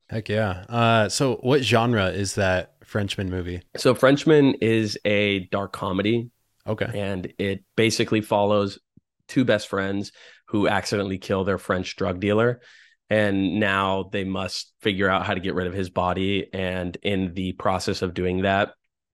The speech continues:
Speaker 2: they go to their kind of quirky, movie crazed acquaintance, and they try to enlist him to help them with figuring out how to get rid of bo-, uh, the body. And so it's, it's very much like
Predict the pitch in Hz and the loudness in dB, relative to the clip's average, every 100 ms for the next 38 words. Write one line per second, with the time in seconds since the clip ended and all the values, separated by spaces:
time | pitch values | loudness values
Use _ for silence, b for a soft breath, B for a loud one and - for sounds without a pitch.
0 | _ - 104 95 92 90 87 - 104 92 | _ -14 -6 -4 -2 -4 -6 -4 -2 0
1 | 90 - 92 95 90 87 85 - - 92 | -2 -4 -6 -4 -2 -2 -4 -8 -4 -4
2 | 82 - - _ - 117 98 98 98 95 | -4 -10 -14 _ 0 0 4 2 4 2
3 | 98 98 95 95 95 104 92 92 90 - | 2 2 2 0 0 0 2 0 -6 -10
4 | 92 - 90 87 98 95 98 - B B | -10 -4 -4 -2 0 0 0 -6 B B
5 | B - 92 90 87 90 87 82 - - | B -4 -2 -2 0 0 0 -2 -6 -2
6 | 90 90 87 85 _ - 95 95 95 - | 0 0 -2 -6 _ -4 -2 0 -2 -4
7 | - 95 92 90 90 95 90 98 90 90 | -4 -2 -2 -4 -2 -2 -2 -2 -2 -2
8 | 87 87 - B B B - 120 117 110 | -2 -4 -6 B B B -2 2 4 4
9 | 107 98 - 104 95 101 95 95 95 98 | 4 2 2 0 0 -2 -2 -2 -2 -2
10 | 110 101 92 92 90 98 98 120 117 104 | 0 -2 -2 -6 -4 -2 0 0 0 0
11 | 117 110 - 127 107 135 135 131 120 117 | -2 -4 -4 -6 0 2 4 2 -2 -4
12 | 107 | -6